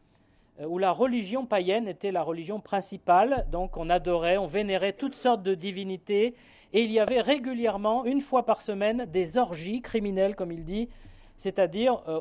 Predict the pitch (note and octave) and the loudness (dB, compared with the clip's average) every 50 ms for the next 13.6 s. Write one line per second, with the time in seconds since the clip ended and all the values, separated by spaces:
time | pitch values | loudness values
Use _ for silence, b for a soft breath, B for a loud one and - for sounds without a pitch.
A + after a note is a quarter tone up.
0 | - - - - A3+ G#3 G3 F3+ F3 E3 D#3 - - - B3 B3 A#3 G#3+ F#3+ - | -6 -8 -4 -2 0 0 2 0 0 -2 -4 -4 -2 0 0 0 0 -2 -2 -2
1 | A#3 G#3+ G3 E3+ C#3+ D3 F#3+ G3 G3+ A#3+ C#4 C#4 B B B B B B - E3 | -2 -2 -2 -4 -8 -2 0 2 2 2 0 -4 B B B B B B -12 -12
2 | - - A#3 A3+ A3+ G#3 F#3 - - A#3 A3 F3+ F3+ E3 C#3+ E3 F#3+ D3+ D3 C3 | -6 -4 -6 -4 -4 -8 -6 -2 0 0 2 0 -2 -2 0 0 -2 -2 -2 -6
3 | - - - - - - _ _ _ _ _ _ _ _ _ _ b b b b | -10 -12 -14 -14 -18 -20 _ _ _ _ _ _ _ _ _ _ b b b b
4 | b b b b b - D#3+ D#3+ E3 E3 D#3+ D#3+ - - _ _ _ _ _ _ | b b b b b -6 -4 -2 0 0 -2 -4 -6 -8 _ _ _ _ _ _
5 | _ _ _ _ _ _ _ _ _ _ _ _ _ D#3 F3+ B3 A#3+ - - A3+ | _ _ _ _ _ _ _ _ _ _ _ _ _ 2 2 2 2 2 0 0
6 | A3 - - A#3 A3 A3+ B3+ D#4+ D#4 C#4 - - - - - D#3 F3+ G3+ - - | 0 0 0 2 2 2 2 0 -2 -8 -14 -20 -20 -18 -2 0 2 2 2 -2
7 | - - G3+ G3 F#3 F3 E3 D3+ - C4+ D4+ C4+ C4+ B3 C4+ E4+ F4 - - G#3+ | -8 -8 -6 -4 -4 -4 -4 0 2 2 2 2 2 0 0 0 0 0 -2 -2
8 | G3+ - G#3+ D4+ B3+ F#3 D#3 D#3+ F#3+ F3 D3+ D3 D3 - - F3 D#3 D3+ D3+ C#3+ | -2 0 2 2 4 4 2 2 0 0 -2 -4 -6 -6 -6 -6 -4 -2 -4 -4
9 | C#3 - - - - A3 G3+ G#3 A#3 C#4 C#4+ A#3 F#3 G#3+ G3+ F#3+ G3+ G#3+ A3+ G3+ | -2 -2 -4 -2 0 2 2 2 2 2 2 2 2 2 2 2 0 0 -2 -2
10 | - - F3+ F3 - F#3+ F#3+ G#3+ C4+ C#4+ b b b b b b b b b b | -2 -4 -6 -6 -6 -6 -6 -6 -6 -8 b b b b b b b b b b
11 | - - - D#3 - G3 G3 F#3+ G#3 G3+ - - G3 - - - G#3+ G#3+ G#3+ G#3+ | -18 -14 -14 -8 -6 -4 -2 0 -2 -2 -4 -8 -12 -8 0 4 4 4 4 4
12 | D#3+ D#3+ C#3+ D3 F#3+ G#3 F3+ F3 F3+ D#3+ D3+ E3 D#3+ F3 F#3+ F3+ D3 F3 F3+ E3 | 2 -2 -2 -2 -4 -4 -4 -6 -8 -6 -4 -4 -2 -2 -4 -4 -4 -4 -2 0
13 | D#3+ D#3 D3+ C#3 C#3 D#3 E3+ D#3+ F#3 G#3 A3 | 0 -2 -2 -4 -4 -8 -8 -6 -6 -8 -8